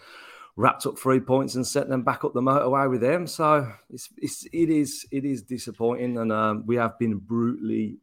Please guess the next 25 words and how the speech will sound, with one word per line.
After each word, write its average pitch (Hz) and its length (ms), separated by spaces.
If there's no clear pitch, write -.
brutally 113 640
punished 117 480
today. 107 340
And, 110 200
you 135 80
know, - 100
they 156 100
say 131 220
the 120 100
Premier 120 320
League 113 260
is 104 120
the 113 80
hardest 107 460
league 107 240
in 107 60
the 101 80
world, 107 300
and, 107 260
and 107 180
no 110 180
game 107 300
comes 104 220
for 107 120
free, 120 320